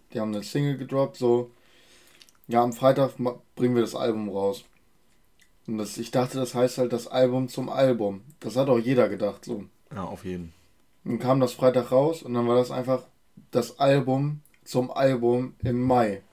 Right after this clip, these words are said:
Speaker 1: Wie geil ist das eigentlich? Ich
Speaker 2: Ja.
Speaker 1: find das so nice. Und das neue Album ist so richtig geiler, so richtig geil noch ältere, so, so auf einen älteren K-Z-Stil.
Speaker 2: Ja, auf
Speaker 1: So
Speaker 2: jeden.
Speaker 1: viel mit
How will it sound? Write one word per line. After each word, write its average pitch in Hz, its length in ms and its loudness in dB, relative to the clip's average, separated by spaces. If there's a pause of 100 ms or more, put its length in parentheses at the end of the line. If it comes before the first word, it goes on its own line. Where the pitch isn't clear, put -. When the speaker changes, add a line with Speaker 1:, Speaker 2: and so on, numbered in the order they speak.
(1040)
Speaker 1:
Wie 120 100 -6
geil 123 240 4
ist 131 180 -4
das 107 160 -6
eigentlich? 104 460 -8 (100)
Ich 113 80 -6
Speaker 2:
Ja. 104 60 -8
Speaker 1:
find 127 160 -2
das 120 100 -4
so 127 160 -2
nice. 113 380 -4 (500)
Und 120 160 0
das - 440 -4
neue 123 380 2
Album 120 340 4
ist 113 100 -8
so 117 80 -8
richtig 123 400 -6
geiler, 120 580 2 (760)
so - 100 -6
richtig 135 300 -4
geil 131 240 4
noch 123 300 -4 (280)
ältere, 120 920 0 (640)
so, 120 260 -6
so 139 200 -2
auf 127 200 -4
einen 117 320 -6
älteren 120 640 -2 (320)
K-Z-Stil. 107 920 -6 (240)
Speaker 2:
Ja, 92 100 -8
auf 92 160 -10
Speaker 1:
So 92 160 -4
Speaker 2:
jeden. 92 120 -10
Speaker 1:
viel 131 220 4
mit 120 240 2